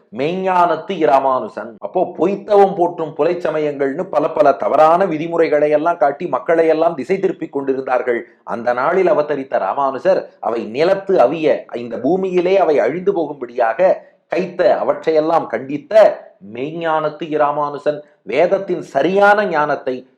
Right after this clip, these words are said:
தான் பெற்றதோடு மட்டும் இல்லாமல் எல்லோருக்கும் எடுத்து சொன்னவர் ராமானுசர். புரியறாப்புல ஒரு உதாரணம் சொல்லணும்னா, ஒரு நோயாளி ஒருத்தர், அவருக்கு தலைவலி ஏற்பட்டது. அவர் ஒரு மருத்துவர்கிட்ட போனார், "எனக்கு தலைவலிக்கிறது, எனக்கு கொஞ்சம் பார்த்து என்னன்னு ட்ரீட் பண்ணுங்கன்னு."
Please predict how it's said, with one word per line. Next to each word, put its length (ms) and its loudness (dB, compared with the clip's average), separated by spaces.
தான் 300 -2
பெற்றதோடு 480 -2
மட்டும் 260 -4
இல்லாமல் 520 0
எல்லோருக்கும் 580 -2
எடுத்து 420 -2
சொன்னவர் 380 2
ராமானுசர். 680 -2
புரியறாப்புல 500 2
ஒரு 140 0
உதாரணம் 420 2
சொல்லணும்னா, 560 -2
ஒரு 220 -2
நோயாளி 480 4
ஒருத்தர், 560 -2
அவருக்கு 400 -2
தலைவலி 440 2
ஏற்பட்டது. 760 -4
அவர் 260 0
ஒரு 200 4
மருத்துவர்கிட்ட 540 0
போனார், 400 0
"எனக்கு 320 -6
தலைவலிக்கிறது, 800 0
எனக்கு 220 -4
கொஞ்சம் 240 -8
பார்த்து 360 0
என்னன்னு 220 -6
ட்ரீட் 280 -10
பண்ணுங்கன்னு." 420 -6